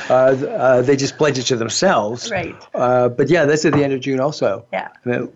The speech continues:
Speaker 1: part of, part of the reason is, is that they're guaranteed of nice weather.
Speaker 2: Right.
Speaker 1: Ours is, you know, and, and America is a little bit different. We actually sign some documents
Speaker 2: Right,
Speaker 1: around
Speaker 2: right.
Speaker 1: that date. Yeah.
Speaker 2: Yeah.
Speaker 1: Yeah, exactly.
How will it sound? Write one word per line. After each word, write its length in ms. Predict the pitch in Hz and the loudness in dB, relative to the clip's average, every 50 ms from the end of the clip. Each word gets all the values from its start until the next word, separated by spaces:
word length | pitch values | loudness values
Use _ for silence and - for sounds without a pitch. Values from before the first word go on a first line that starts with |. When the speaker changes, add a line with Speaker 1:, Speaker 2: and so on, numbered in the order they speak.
| _ | _
Speaker 1:
part 220 | - 180 185 190 180 | 0 2 4 4 4
of, 120 | 160 - - | 2 2 2
part 160 | 175 190 180 | 2 2 2
of 60 | 151 | 2
the 60 | 131 | 0
reason 300 | 120 127 147 151 131 120 110 | 0 0 0 0 -2 -4 -8
is, 160 | 104 101 98 | -10 -10 -10
is 120 | 117 104 | -10 -8
that 100 | 113 120 | -8 -6
they're 100 | 110 117 | -4 -4
guaranteed 440 | 110 117 120 117 113 104 - 113 104 | -2 0 0 0 -2 -2 -4 -4 -4
of 100 | 104 95 | -4 -6
nice 300 | 107 104 101 101 101 - | -8 -8 -8 -6 -6 -8
weather. 480 | 107 104 101 113 117 123 113 101 95 90 - - - - | -8 -4 -2 0 2 2 0 0 -2 -2 -2 -4 -6 -4
Speaker 2:
Right. 460 | 190 180 175 170 160 - - - - - - - - - - | -2 0 0 0 0 -2 -2 -6 -6 -4 -4 -4 -4 -6 -6
Speaker 1:
Ours 400 | - 139 143 143 147 143 127 123 | -2 2 2 4 4 4 2 2
is, 220 | 135 120 104 120 131 - _ - | 2 0 0 -2 -6 -10 _ -2
you 140 | 180 151 143 | 2 2 4
know, 140 | 135 123 120 | 4 4 2
and, 380 | 131 127 135 143 139 135 135 139 | 2 2 2 2 2 2 2 2
and 280 | 143 127 127 127 127 | 2 2 2 2 2
America 340 | 120 120 117 107 110 - 113 | 2 2 2 2 0 0 -2
is 180 | 107 104 - - - | -2 -2 -4 -4 -2
a 80 | 180 131 | 2 2
little 160 | 127 131 123 107 | 4 4 4 2
bit 140 | 113 107 - | 2 0 0
different. 240 | 113 104 107 107 | -2 -2 -2 -2
We 60 | 107 104 | 0 0
actually 280 | 107 104 - 113 113 | 0 2 2 2 2
sign 400 | - - - 139 120 120 127 143 | 2 2 2 2 2 2 0 0
some 200 | 139 - 139 131 | 0 2 2 2
documents 720 | 120 - 135 113 120 - 220 202 214 196 170 151 123 - | 2 2 2 2 2 0 0 0 2 2 2 0 0 0
Speaker 2:
Right, 80 | 139 120 | 0 2
Speaker 1:
around 100 | 113 110 | 2 4
Speaker 2:
right. 100 | - - | 4 2
Speaker 1:
that 180 | 117 123 - 151 | 2 0 -2 -2
date. 340 | - 127 117 123 - - - _ | -2 -2 -2 -2 -2 -8 -6 _
Yeah. 220 | 131 127 117 113 - | 0 0 0 0 0
Speaker 2:
Yeah. 320 | 226 202 180 180 - - - - - _ | -2 0 0 0 -2 -4 -10 -16 -8 _
Speaker 1:
Yeah, 240 | - 127 117 113 113 | 0 2 2 4 2
exactly. 560 | 120 120 120 127 113 143 143 139 117 110 - | 2 2 2 2 0 2 0 0 -2 -2 -2